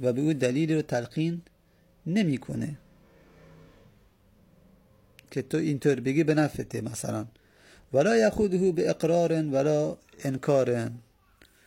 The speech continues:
و اعتراف و انکار از او نمیگیره که بیاد فشار بیاره بهش که مثلاً ان-، اعتراف بکنه به چیزی. نه.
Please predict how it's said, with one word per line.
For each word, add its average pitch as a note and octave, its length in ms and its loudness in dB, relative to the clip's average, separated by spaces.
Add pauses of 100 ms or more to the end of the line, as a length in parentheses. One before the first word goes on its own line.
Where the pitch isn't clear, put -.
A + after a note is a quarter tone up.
(2000)
و C3+ 120 0 (500)
اعتراف D3 720 2
و D#3+ 40 0
انکار D#3+ 460 0
از E3 180 0
او F#3+ 300 -2 (1400)
نمیگیره A#2+ 960 0 (1040)
که C3+ 120 -2
بیاد C#3+ 200 4
فشار E3 380 2
بیاره E3 300 0
بهش D#3+ 260 0
که D#3+ 100 -4
مثلاً D3 460 0
ان-، C#3+ 320 -8
اعتراف C3 760 -2
بکنه A#2 240 -6
به A2 100 -2
چیزی. G#2 440 -8 (2250)
نه. C3+ 280 -2